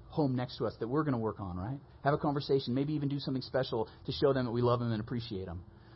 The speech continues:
But I want you to just think, how could I have one conversation this week about our church with someone who needs hope? This is just the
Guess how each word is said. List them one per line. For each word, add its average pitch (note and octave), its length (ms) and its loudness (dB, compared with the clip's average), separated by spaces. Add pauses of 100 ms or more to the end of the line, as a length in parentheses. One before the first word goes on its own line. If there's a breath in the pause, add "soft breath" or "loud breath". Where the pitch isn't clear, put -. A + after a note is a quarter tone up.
But D#3 80 10
I G3+ 40 12
want A#3+ 180 6
you B3 60 -6
to B3 60 -2
just A3+ 120 -4
think, F3 240 0
how - 180 8
could - 100 0
I A3+ 80 6
have F#3 120 8
one G#3 420 6
conversation F3+ 680 2
this B2 120 -4
week B2 180 -4
about A#2 200 2
our A#2 80 2
church A2 240 -6
with A#2 120 -8
someone C#3+ 320 0
who C3 60 2
needs A#2 200 -2
hope? F#2 200 -6 (360 soft breath)
This E3+ 100 8
is - 100 -4
just A#3 160 0
the F#3+ 80 -2